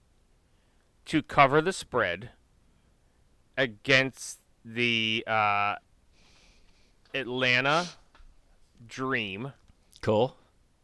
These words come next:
Speaker 1: Because I know that New York Liberty has, I think, Brianna Stewart and Ionescu, both two-headed beasts. They're like, they're like the M J and Pippen. So I'm gonna take the New York Liberty over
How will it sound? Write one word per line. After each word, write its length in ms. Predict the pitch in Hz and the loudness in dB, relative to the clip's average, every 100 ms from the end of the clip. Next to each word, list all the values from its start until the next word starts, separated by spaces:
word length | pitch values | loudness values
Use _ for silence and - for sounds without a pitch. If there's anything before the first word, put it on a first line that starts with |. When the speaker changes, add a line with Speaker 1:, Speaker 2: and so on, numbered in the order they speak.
| _ _ _ _ _ _ _ _ - | _ _ _ _ _ _ _ _ -8
Speaker 1:
Because 640 | 135 - 139 135 127 113 - | -6 0 2 4 2 -2 0
I 220 | 117 127 | 2 2
know 400 | 131 143 151 143 | 2 4 4 4
that 240 | 127 120 | 4 2
New 160 | 123 127 | 0 -2
York 520 | 123 127 143 123 - | 0 2 2 2 0
Liberty 520 | 120 143 131 113 113 | -2 -2 0 -2 -2
has, 480 | 110 117 107 101 - _ - | -2 -2 -2 -6 -16 _ -14
I 80 | 113 | -8
think, 220 | 139 113 | -8 -6
Brianna 480 | 123 120 127 135 127 | -2 2 2 2 -2
Stewart 460 | - 143 135 139 - | -6 -4 -2 -2 -4
and 160 | 117 | -8
Ionescu, 800 | 117 120 113 107 107 - 85 65 _ _ _ _ - | -4 -4 -4 -4 -6 -10 -18 -20 _ _ _ _ -12
both 360 | 104 - _ _ _ _ _ _ _ - | -10 -12 _ _ _ _ _ _ _ -14
two-headed 560 | - 135 123 113 98 | -6 -4 -2 -2 -4
beasts. 480 | - 113 110 - - - _ _ _ _ _ _ _ _ - | -6 -4 -6 -10 -18 -20 _ _ _ _ _ _ _ _ -6
They're 100 | 131 | 0
like, 220 | 139 117 | 0 2
they're 140 | 139 | 4
like 180 | 139 127 | 4 4
the 100 | 123 | 0
M 160 | 127 117 | 0 2
J 220 | 120 110 | 2 2
and 100 | 98 | 0
Pippen. 380 | 113 - 92 90 _ _ _ _ _ | -6 -6 -10 -12 _ _ _ _ _
So 120 | - | 0
I'm 60 | 156 | 4
gonna 100 | 175 | 4
take 280 | 202 190 - 131 | 4 0 0 -2
the 180 | 151 - | 0 0
New 140 | 139 147 | -2 2
York 240 | 156 135 | 2 2
Liberty 460 | 135 139 135 131 131 | 2 2 2 2 2
over 320 | 123 123 117 | 0 0 -4